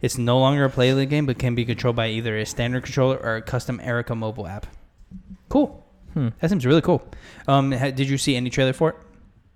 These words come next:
Speaker 2: I haven't s-, I haven't li-,
Speaker 1: It's
Speaker 2: I've literally haven't seen nothing of Gamescom.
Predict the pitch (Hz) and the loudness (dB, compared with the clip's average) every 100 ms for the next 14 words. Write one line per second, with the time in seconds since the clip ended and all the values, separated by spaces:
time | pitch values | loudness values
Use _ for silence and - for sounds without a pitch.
0 | _ _ _ - 123 123 120 - 120 131 | _ _ _ 0 2 4 2 -2 -2 2
1 | 135 120 110 - - 131 139 143 147 151 | 4 4 2 0 2 2 6 6 6 4
2 | 139 131 - 131 113 104 101 98 - 98 | 4 0 0 0 0 0 0 0 0 -2
3 | - - 98 98 | -4 -6 -6 -2